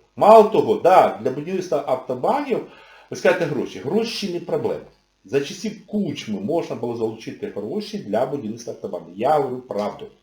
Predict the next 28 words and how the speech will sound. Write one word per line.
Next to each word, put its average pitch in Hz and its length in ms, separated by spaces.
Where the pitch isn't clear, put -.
На 95 100
той 208 240
момент 113 500
були 131 640
дійсно 113 580
реальні 101 540
зарубіжні 110 480
інвестори, 123 560
які 117 640
погоджувались 131 720
профінансувати 117 800
будівництво 107 640
автобану, 82 340
в - 120
тому 151 240
числі 131 320
Київ 98 300
Одеса. - 340
Це 110 140
було. 107 320
Коли 117 140
Кучма 123 340
сказав, 113 500
що - 140
буде, 208 280
це - 160
дійсно 139 600
було. 123 460